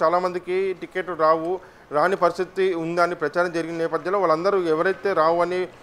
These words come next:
భావిస్తున్నారో వాళ్ళు ఇతర పార్టీలకు, కాంగ్రెస్ వైపు, బీజేపీ వైపు ఎక్కువ వెళ్ళే అవకాశం ఉంటుంది కాబట్టి వాళ్ళని కట్టడి చేయడానికి ముందస్తుగా అభ్యర్థులను ప్రకటించడం జరిగింది. బీఫారాలు తె-, ఇచ్చే సంగతి తర్వాత చూద్దామనే ఆలోచనలో సీఎం కేసీఆర్ ఉన్నారని తెలుసుకుంది.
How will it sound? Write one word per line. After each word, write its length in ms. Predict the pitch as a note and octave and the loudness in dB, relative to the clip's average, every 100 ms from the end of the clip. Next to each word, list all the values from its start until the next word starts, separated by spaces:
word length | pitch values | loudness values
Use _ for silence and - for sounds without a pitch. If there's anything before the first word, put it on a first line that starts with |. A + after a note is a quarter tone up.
| - C3 | -16 2
భావిస్తున్నారో 580 | D#3 G3 G3 G3+ F#3+ F3 | 4 4 2 2 2 4
వాళ్ళు 220 | E3 F3 | 2 2
ఇతర 200 | F3 G3+ | -2 -2
పార్టీలకు, 480 | F#3+ F3+ F3+ F#3 F3 | -2 -2 -6 -8 -6
కాంగ్రెస్ 420 | D#3+ E3 E3+ F3 | -4 -4 -6 -6
వైపు, 200 | E3+ F3 | -6 -8
బీజేపీ 400 | D#3 D3+ E3 D#3+ | -10 -8 -8 -4
వైపు 360 | D#3+ D#3+ D#3+ | -2 -2 -4
ఎక్కువ 280 | E3 D3+ E3+ | -6 -4 -6
వెళ్ళే 220 | E3 D#3+ | -4 2
అవకాశం 400 | D#3 D3 E3+ F3 | 2 2 -2 -4
ఉంటుంది 240 | D#3+ D3+ C#3 | -10 -12 -6
కాబట్టి 360 | D3 D3+ A#3+ C4 - - - | -6 -4 -8 -8 -20 -10 0
వాళ్ళని 240 | D#3+ G#3 | 0 2
కట్టడి 260 | F3 G3 F#3+ | 0 0 -2
చేయడానికి 400 | G3 G3 F#3 F3+ | 0 0 -2 -6
ముందస్తుగా 640 | D#3+ F3+ F3 - F3+ D#3 | -2 -2 -2 2 4 4
అభ్యర్థులను 380 | D3 D3 E3 F#3 | 2 -2 -4 -4
ప్రకటించడం 480 | E3 D#3 E3 E3+ D#3+ | -4 -4 -6 -4 -4
జరిగింది. 320 | D3+ D3 F#3 | -4 -6 -12
బీఫారాలు 540 | F#3+ E3+ G3+ G#3+ G#3 | -6 -4 0 0 0
తె-, 160 | G3 F3+ | -2 -6
ఇచ్చే 220 | E3 F#3 | -4 -4
సంగతి 340 | F3+ F3+ F3 - | -4 -4 -8 -4
తర్వాత 440 | E3+ F#3 F#3 F#3 | 0 2 0 -2
చూద్దామనే 340 | F3 D#3+ F3 E3 | -4 -2 -2 0
ఆలోచనలో 540 | D#3+ E3 F3 E3+ G3 B3 - - - - | 0 0 -2 -2 -2 -4 -16 -20 -16 -4
సీఎం 200 | F#3 F#3+ | -2 0
కేసీఆర్ 360 | F3+ F3 F#3 | -4 0 0
ఉన్నారని 380 | F3 E3 E3+ F3 | 2 0 0 -2
తెలుసుకుంది. 520 | E3 D3+ - D#3+ C3+ | -6 -8 -10 -10 -10